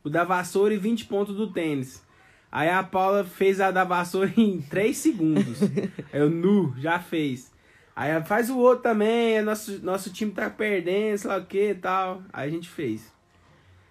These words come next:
Speaker 1: Aí foi,
Speaker 2: Aí
Speaker 1: a
Speaker 2: nós gostamos.
Speaker 1: Aí a gente falou assim, "Ah, já que fizemos o, o, o desafio mesmo, bora passar pra galera. Nessa quarentena e tá todo mundo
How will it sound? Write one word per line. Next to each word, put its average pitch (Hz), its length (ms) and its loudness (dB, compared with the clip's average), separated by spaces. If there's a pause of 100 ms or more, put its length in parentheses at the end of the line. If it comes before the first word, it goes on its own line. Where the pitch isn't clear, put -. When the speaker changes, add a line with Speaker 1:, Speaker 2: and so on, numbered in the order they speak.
(140)
Speaker 1:
Aí 117 160 -8
foi, 131 340 -8
Speaker 2:
Aí 175 140 4
Speaker 1:
a 180 40 4
Speaker 2:
nós 190 240 2
gostamos. 190 640 2
Speaker 1:
Aí 143 140 -4
a 160 40 -2
gente 180 120 -6
falou 196 140 -2
assim, 185 140 -2
"Ah, 170 160 2
já 156 180 -2
que 180 120 -16
fizemos 165 800 -2
o, 139 280 -4 (560)
o, 131 40 -2 (360)
o 120 40 -8
desafio 139 440 -4
mesmo, 160 300 -4
bora 170 180 -6
passar 202 320 -10
pra 226 120 -10
galera. 190 500 -8
Nessa 151 260 -6
quarentena 139 520 -6
e 143 60 -6
tá 139 120 -10
todo 175 240 -10
mundo 156 320 -6